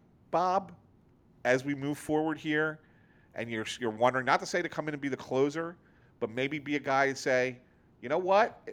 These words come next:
We finally found a role for this guy after all the ups and downs." Former number one overall pick in the draft, um,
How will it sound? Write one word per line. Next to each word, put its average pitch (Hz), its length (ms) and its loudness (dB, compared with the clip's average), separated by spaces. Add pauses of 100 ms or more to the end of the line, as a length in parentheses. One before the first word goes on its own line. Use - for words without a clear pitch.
We 127 120 -6
finally 165 440 4
found 160 280 0
a 165 40 0
role 156 360 6
for 175 160 -6
this 156 200 -6
guy 160 440 4
after 131 400 0 (100)
all 139 220 4
the 151 100 2
ups 147 200 2
and 131 100 -10
downs." 139 260 2
Former 147 280 -6
number 147 220 0
one 143 180 -2
overall 143 280 2
pick 143 320 -6 (340)
in 123 80 -10
the 127 60 -8
draft, 127 560 0 (360)
um, 117 520 2